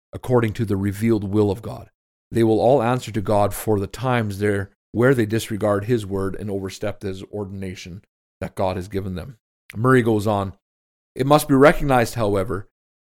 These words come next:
that it is only with his own restricted sphere of authority that he, civil magistrate, in his capacity as civil magistrate, is to apply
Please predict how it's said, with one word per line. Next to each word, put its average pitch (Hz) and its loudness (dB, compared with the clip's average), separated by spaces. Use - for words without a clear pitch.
that 135 8
it 139 4
is 123 4
only 160 4
with 139 2
his 127 -2
own 165 4
restricted 143 0
sphere 139 0
of 120 2
authority 113 0
that 107 4
he, 139 -4
civil 139 2
magistrate, 113 -2
in 113 -6
his 135 -2
capacity 107 -4
as 95 -10
civil 101 -6
magistrate, 95 -6
is 131 -2
to 160 2
apply 113 0